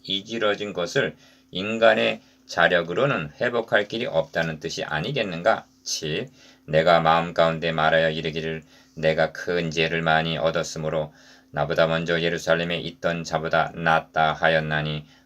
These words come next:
곧 내 마음이 지혜와 지식을 많이 만나 보았음이로다 합니다. 십육 절.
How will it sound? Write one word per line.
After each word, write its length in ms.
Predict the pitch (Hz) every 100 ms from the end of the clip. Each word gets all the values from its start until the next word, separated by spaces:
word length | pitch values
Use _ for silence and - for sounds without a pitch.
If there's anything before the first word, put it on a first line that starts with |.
| -
곧 200 | 82 80
내 220 | 82 82
마음이 400 | 82 80 82 82
지혜와 400 | 78 82 82 82
지식을 420 | 80 78 80 80
많이 480 | 80 80 80 82 82
만나 500 | 76 82 82 80 78
보았음이로다 880 | - 95 117 117 113 104 92 92 92
합니다. 480 | - 90 78 101 -
십육 460 | - 90 80 73 -
절. 340 | 76 92 151